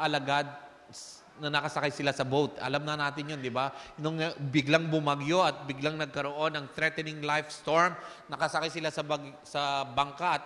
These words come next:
ang Panginoong Jesus ay natutulog. Alam natin yung story, di ba? Nanu-, may dalang una ng Panginoon, natutulog siya doon sa, sa dulo ng bangka. At sinabi ng mga alagad, "Ano ka ba, Panginoon? Hindi mo ba inaalintala? Mamamatay na tayo."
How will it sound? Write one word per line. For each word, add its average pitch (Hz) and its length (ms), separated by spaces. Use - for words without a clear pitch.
ang 143 240
Panginoong 147 400
Jesus 143 240
ay 147 160
natutulog. 165 640
Alam 175 160
natin 196 240
yung 180 80
story, 185 240
di 147 80
ba? 175 240
Nanu-, 156 240
may 160 320
dalang 165 240
una 170 240
ng 160 160
Panginoon, 160 320
natutulog 156 560
siya 170 240
doon 147 160
sa, 139 160
sa 143 160
dulo 135 480
ng 135 160
bangka. 120 480
At 151 160
sinabi 151 320
ng 147 80
mga 147 240
alagad, 160 240
"Ano 202 160
ka 226 160
ba, 233 80
Panginoon? 196 720
Hindi 214 80
mo 233 80
ba 233 160
inaalintala? 220 640
Mamamatay 220 480
na 226 160
tayo." 262 400